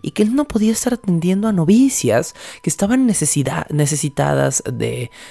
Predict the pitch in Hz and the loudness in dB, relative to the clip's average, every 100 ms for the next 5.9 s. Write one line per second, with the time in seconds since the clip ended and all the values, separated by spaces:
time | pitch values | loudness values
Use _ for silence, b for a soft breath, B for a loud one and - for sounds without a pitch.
0 | B - 120 127 117 113 - - - 50 | B -10 -2 -2 -2 -6 -8 -10 -12 -6
1 | 143 170 156 190 220 - 196 185 143 131 | 0 0 2 2 0 2 0 2 0 2
2 | 156 B B _ 190 220 226 196 - 160 | 0 B B _ 0 2 0 -4 -6 -6
3 | - 247 233 123 - - - 135 120 117 | -6 -4 -2 -4 -8 -10 -4 -2 -2 -4
4 | 113 135 - 120 110 - 113 - - - | -6 -6 -6 -6 -8 -6 -6 -6 -10 -10
5 | - - - - - - - - - | -10 -10 -8 -8 -8 -10 -10 -14 -18